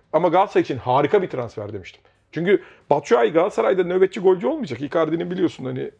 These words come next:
bir on beş yirmi maçı var yani. Dennis Rodman gibi bir kafa izni alır o. O zamanlar Batshuayi de oynar. Çok doğru transferler. Ben öyle söyleyeyim.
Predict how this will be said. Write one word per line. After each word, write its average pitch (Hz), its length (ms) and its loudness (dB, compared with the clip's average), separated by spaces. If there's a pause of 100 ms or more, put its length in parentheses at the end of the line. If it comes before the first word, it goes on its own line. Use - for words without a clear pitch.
bir 151 140 -4
on 156 180 0
beş 151 180 -6
yirmi 160 180 -4
maçı 165 280 0
var 165 140 4
yani. 131 340 2 (100)
Dennis 147 260 2
Rodman 147 360 0
gibi 147 160 -2
bir 147 80 0
kafa 160 260 2
izni 147 200 -2
alır 165 200 4
o. - 180 0 (600)
O 143 100 2
zamanlar 170 360 2
Batshuayi 175 360 2
de 190 60 4
oynar. 233 300 -2 (360)
Çok 285 240 0
doğru 240 220 6
transferler. 143 720 0 (120)
Ben 156 160 2
öyle 165 220 4
söyleyeyim. 107 360 -6